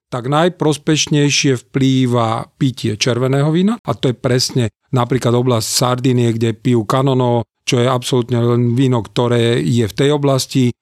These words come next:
a presne má o mnoho vyšší obsah resveratrolu. Akurát ozaj kolegovia, čo sa zaoberajú úplne vplyvom, mm, konkrétne resveratrolu, tak to množstvo, ktoré my ako ľudia potrebujeme na to,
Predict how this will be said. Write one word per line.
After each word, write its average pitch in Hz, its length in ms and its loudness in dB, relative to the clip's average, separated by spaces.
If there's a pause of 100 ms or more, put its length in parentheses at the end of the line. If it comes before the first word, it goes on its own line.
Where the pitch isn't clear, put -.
(120)
a - 80 -14
presne 123 720 -2
má 117 320 0
o 131 80 0
mnoho 123 240 2
vyšší 117 320 0
obsah 117 240 -2
resveratrolu. 156 800 0 (240)
Akurát 147 480 0 (240)
ozaj 135 240 2
kolegovia, 131 400 0
čo 127 160 -2
sa 117 160 0
zaoberajú 127 560 2
úplne 131 400 -2
vplyvom, 123 480 0 (240)
mm, 120 480 -2
konkrétne 147 560 -2
resveratrolu, 131 640 -6 (400)
tak - 180 -12
to 135 80 0
množstvo, 131 560 2
ktoré 117 480 0
my 135 320 2
ako 120 240 -2 (160)
ľudia 135 160 0
potrebujeme 123 720 0
na 135 160 0
to, 120 160 -2